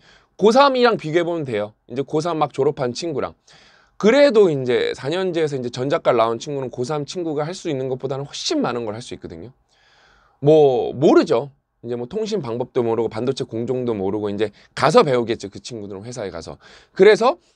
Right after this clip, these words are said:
<clears throat> 이제 대학을 마치고 들어가면은 사호봉을 주는 거죠. 고등-, 고졸 친구에 비해서. 전문성이 이제 조금 생기는 겁니다. 근데 이건 되게 초보적.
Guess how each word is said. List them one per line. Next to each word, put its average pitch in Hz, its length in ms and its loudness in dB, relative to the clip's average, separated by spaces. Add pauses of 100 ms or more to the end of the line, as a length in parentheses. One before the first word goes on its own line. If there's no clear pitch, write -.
(800)
<clears throat> 120 220 -6
이제 139 320 2
대학을 190 400 2
마치고 147 360 -2
들어가면은 127 540 -4
사호봉을 131 640 2
주는 95 260 -12
거죠. 78 260 -16 (520)
고등-, 151 320 2
고졸 151 320 4
친구에 156 340 0
비해서. 90 400 -10 (340)
전문성이 208 480 -2
이제 151 120 -4
조금 196 320 -6
생기는 202 340 -8
겁니다. 82 380 -12 (500)
근데 202 140 0
이건 175 320 4
되게 226 400 0
초보적. 226 520 -2